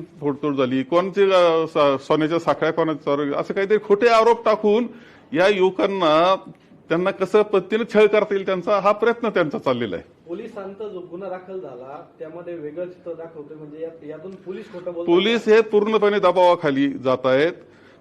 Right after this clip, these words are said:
Speaker 1: खरं ज्या ही स्वतंत्र यंत्रणा असते तिनं नि-, निपक्ष राहिलं पाहिजे. दुर्दैवानं ती यंत्रणा कोणाच तरी फोनमुळं, दबावामुळं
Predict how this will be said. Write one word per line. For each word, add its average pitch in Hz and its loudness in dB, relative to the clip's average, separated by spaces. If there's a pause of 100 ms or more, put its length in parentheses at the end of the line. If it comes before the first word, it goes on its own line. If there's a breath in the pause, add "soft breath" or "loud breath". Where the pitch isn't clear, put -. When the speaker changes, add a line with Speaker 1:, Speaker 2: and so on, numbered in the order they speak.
Speaker 1:
खरं 165 4
ज्या 180 4 (140)
ही 180 -4
स्वतंत्र 196 -2
यंत्रणा 165 0
असते 151 -4
तिनं 175 0 (140)
नि-, 160 -4 (180)
निपक्ष 175 -2
राहिलं 175 2
पाहिजे. 139 0
दुर्दैवानं 180 4 (1080 soft breath)
ती 196 2
यंत्रणा 208 0
कोणाच 208 0
तरी 214 4
फोनमुळं, 202 2 (1500 soft breath)
दबावामुळं 208 6